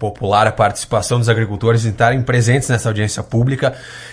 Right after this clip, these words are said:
E isso faz pressão, né, que o, os parlamentares levem pro Congresso, pra Assembleia Legislativa,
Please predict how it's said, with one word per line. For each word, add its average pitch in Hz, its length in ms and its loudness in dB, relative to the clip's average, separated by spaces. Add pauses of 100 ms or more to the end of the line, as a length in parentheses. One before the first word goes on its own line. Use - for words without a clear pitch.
E 160 200 -6
isso 160 180 -2
faz 170 280 2
pressão, 156 500 2
né, 113 120 4
que 123 140 -4
o, 127 260 4
os 117 160 -4
parlamentares 127 840 2
levem 131 580 2
pro 98 140 -6
Congresso, 110 560 2
pra 113 140 -2
Assembleia 107 340 -4
Legislativa, 113 720 0